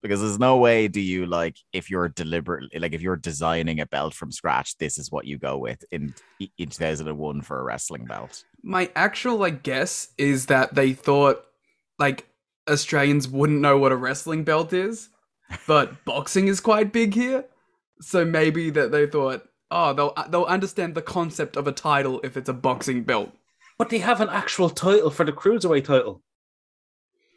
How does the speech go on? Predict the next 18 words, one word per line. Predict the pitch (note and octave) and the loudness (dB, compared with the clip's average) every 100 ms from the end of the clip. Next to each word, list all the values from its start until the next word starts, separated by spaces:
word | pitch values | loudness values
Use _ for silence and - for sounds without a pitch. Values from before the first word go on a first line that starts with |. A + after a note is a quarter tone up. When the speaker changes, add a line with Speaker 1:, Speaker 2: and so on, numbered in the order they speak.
| - | 2
Speaker 2:
Yeah, | G#3+ | 6
but | |
that | B3 | 6
doesn't | A3+ F3 | 6 6
matter. | D3 B2 C3 A#3+ - | 6 4 4 2 -2
It's | - | -2
the | |
cruiserweight | A#3+ - F#4+ C#4 E3+ - F#3+ | 0 6 6 8 6 4 0
<laughs> | - | 2
title. | F3+ - G#3+ | 2 4 2
Speaker 1:
<laughs> | - - - F#2 - - - - _ - _ _ _ _ _ - | 2 -4 -6 -6 -12 -14 -16 -16 _ -20 _ _ _ _ _ -2
As | C3 B2+ | 0 2
always, | B2+ C#3+ A2+ F#2 F2 | 2 2 2 -2 -4
the | - | -8
cruiserweight | - G2 F2 E2 F2 | -4 -4 -2 -4 -4
title | - D#2+ D#2+ | -4 -8 -8
doesn't | E2+ E2+ D2+ | -10 -10 -8
matter. | C#2+ D2+ C2 C2 | -4 -4 -4 -8